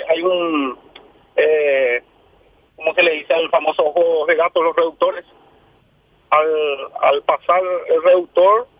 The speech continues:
empieza la rotonda y, eh, la, la velocidad siempre de, de todos los vehículos es más lenta porque hace el giro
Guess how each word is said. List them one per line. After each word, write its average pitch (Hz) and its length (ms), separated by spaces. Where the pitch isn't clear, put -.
empieza 165 420
la 190 140
rotonda 202 580
y, 175 800
eh, 165 200
la, 175 280
la 180 140
velocidad 202 440
siempre 226 280
de, 208 320
de 190 100
todos 202 180
los 214 100
vehículos 208 420
es 190 160
más 196 220
lenta 202 420
porque 214 420
hace 196 280
el 202 100
giro 185 800